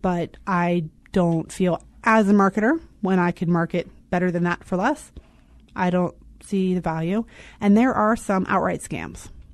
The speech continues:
as well. Some people will take your money and give you nothing. So do your research, ask ahead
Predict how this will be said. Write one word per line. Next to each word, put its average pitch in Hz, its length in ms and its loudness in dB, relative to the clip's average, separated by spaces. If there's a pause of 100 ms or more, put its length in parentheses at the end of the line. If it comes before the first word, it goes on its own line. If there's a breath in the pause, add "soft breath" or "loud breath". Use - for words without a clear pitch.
(120)
as 175 160 -2
well. - 180 -12
Some 190 240 0
people 254 220 2
will 254 60 4
take 240 200 0
your 214 80 0
money 190 200 4
and 180 80 2
give 165 120 -4
you 175 80 0
nothing. - 360 -6
So 170 200 -2
do 214 260 4
your 330 180 6
research, 247 640 0 (540 soft breath)
ask - 360 -4
ahead 208 500 0